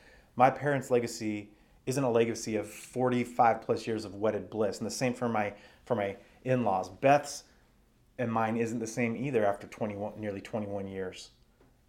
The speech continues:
It's not always peaceful. For my parents and my in-laws, and, and for me and Beth, sometimes, some of it, some of our stories are really hard.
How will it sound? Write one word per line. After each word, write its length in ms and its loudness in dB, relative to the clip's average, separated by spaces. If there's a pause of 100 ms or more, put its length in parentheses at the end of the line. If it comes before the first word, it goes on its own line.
(200)
It's 180 -6
not 160 0
always 300 2
peaceful. 720 -10 (160)
For 520 4
my 240 4
parents 460 -2
and 100 -2
my 200 -4
in-laws, 680 0 (600)
and, 240 -2
and 140 -8
for 100 -10
me 100 0
and 120 0
Beth, 240 4
sometimes, 500 -4
some 140 0
of 120 0
it, 200 -2
some 160 -4
of 80 -2
our 100 2
stories 300 -4
are 80 -6
really 260 -2
hard. 400 -4